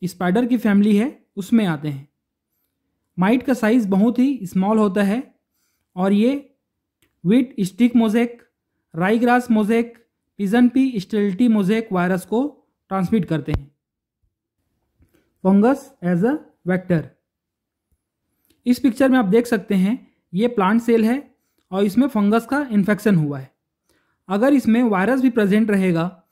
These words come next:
तो क्या होगा, जब फंगस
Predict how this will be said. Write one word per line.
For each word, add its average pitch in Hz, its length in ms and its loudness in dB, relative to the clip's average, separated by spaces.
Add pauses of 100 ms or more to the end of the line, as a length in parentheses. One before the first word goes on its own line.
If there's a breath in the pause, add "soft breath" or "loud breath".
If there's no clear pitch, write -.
(280)
तो 185 60 -10
क्या 240 180 0
होगा, 220 440 2 (720)
जब 233 220 -4
फंगस 214 640 0